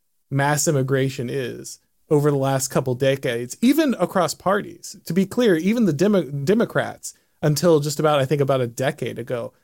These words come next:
really were in majority against mass immigration. So even though both, even though people from both sides, the entire, uh, American public really did not want mass immigration,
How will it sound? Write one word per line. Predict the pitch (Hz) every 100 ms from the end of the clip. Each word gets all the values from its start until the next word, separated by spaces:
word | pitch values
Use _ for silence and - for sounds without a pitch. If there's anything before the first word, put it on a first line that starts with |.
| _ -
really | 135 156 214 185 127 110 -
were | 139 143 139
in | 147 135 135
majority | 131 143 156 143 131
against | 131 127 139 131 135
mass | 120 113 -
immigration. | 123 170 240 - - _ _ _ _ -
So | 185
even | 175 208 247
though | 214 156
both, | 120 127 170 208 -
even | 185 214
though | 202 180 147 131
people | - 185 156
from | 139 139
both | 120 156 185
sides, | 143 131 110 135 -
the | 143 135 127 139
entire, | 131 135 156 165 139 - -
uh, | 139 127
American | 143 131 131 131 117
public | 143 123 117 117
really | 131 196 170
did | 139 131
not | 135 135
want | 127 131
mass | 120 113 -
immigration, | 123 220 262 - 151